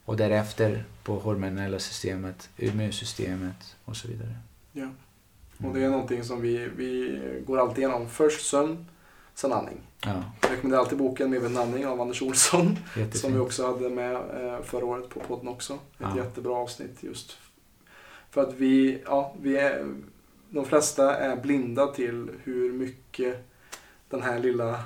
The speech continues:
Speaker 2: rackaren här uppe
Speaker 1: Ja.
Speaker 2: kan göra, alltså
Speaker 1: Ja.
Speaker 2: näsan, näsandning.
Speaker 1: Ja.
Speaker 2: Jag brukar säga det, två principer. Om du kan stänga munnen och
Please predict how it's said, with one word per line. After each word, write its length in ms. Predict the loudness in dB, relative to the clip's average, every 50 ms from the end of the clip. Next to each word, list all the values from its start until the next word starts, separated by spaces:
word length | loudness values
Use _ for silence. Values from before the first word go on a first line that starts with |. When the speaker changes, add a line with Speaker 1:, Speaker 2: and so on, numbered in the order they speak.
| -4 -2
Speaker 2:
rackaren 360 | 0 0 0 0 0 0 2
här 100 | 2 2
uppe 300 | 2 2 2 2 2 2
Speaker 1:
Ja. 60 | 0
Speaker 2:
kan 120 | 0 0
göra, 200 | 2 2 2 2
alltså 200 | 2 0 0 0
Speaker 1:
Ja. 60 | 2 2
Speaker 2:
näsan, 420 | 2 2 2 0 0 -2 -2 -2
näsandning. 760 | 0 0 2 2 2 0 0 0 0 0 0 0 0 -2 -4 -8 -12 -8 -6
Speaker 1:
Ja. 60 | -4
Speaker 2:
Jag 100 | -4 2
brukar 200 | 4 8 10 10
säga 240 | 10 10 10 10 10
det, 180 | 10 8 4 0 -6 -12 -16 -18 -18 -20 -20 _ _ -8
två 260 | -2 2 2 2 4
principer. 460 | 4 2 4 4 2 2 2 2 2 2
Om 120 | 2 2
du 60 | 2
kan 180 | 2 2 2 2
stänga 260 | 4 4 6 8 8
munnen 520 | 8 6 4 2 0 0 0 -2 -4 -6 -12 -18 -20 -10 -6
och 340 | -4 -4 -4 -4 -8 -12